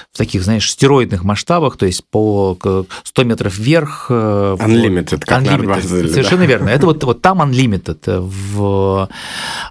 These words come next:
Speaker 1: а... и ты гуляешь по этому лесу, парку, к-, в... среди искусства, к-, в, э, там же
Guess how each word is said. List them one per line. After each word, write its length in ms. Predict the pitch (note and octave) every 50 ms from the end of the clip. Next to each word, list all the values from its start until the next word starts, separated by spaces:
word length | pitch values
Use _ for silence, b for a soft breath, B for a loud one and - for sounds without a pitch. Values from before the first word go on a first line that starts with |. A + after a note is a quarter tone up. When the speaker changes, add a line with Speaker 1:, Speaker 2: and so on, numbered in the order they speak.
| -
Speaker 1:
а... 420 | - A#2+ G#2+ G#2 G#2 G2+ G2 G2 G2 B B B B B B B B B B _
и 200 | - B2 B2+ A#2
ты 140 | - C#3+ B2+
гуляешь 320 | B2 C3 C#3 B2+ A2+ -
по 80 | - A2+
этому 280 | G#2 G2+ G#2 G2+ G#2+
лесу, 380 | G#2 A#2+ E3+ F#3 F3+ - - G#2+
парку, 920 | - - - D3 D#3+ E3 D3+ D#3 - C#3+ C3 B2 A#2+ A#2 A2+ A2 G#2+ G2+ -
к-, 100 | - G#2+
в... 380 | G2+ G2 G#2+ A2 A2 A2+ G#2+
среди 300 | G2+ - A2 G#2 G2 G2+
искусства, 840 | G2 - - - - D3+ D#3+ - - - - B2 B2 B2 A#2 A2+ G#2+ -
к-, 100 | - G2
в, 560 | G2 G2 G2 G2 G2 G2 G2 G2 G2 G2 G2 B B B B B B -
э, 120 | - - - - -
там 240 | - C3 B2+ B2 A#2+
же 440 | A2 G#2 G#2 A2 G#2+ G2+ G2+ G2+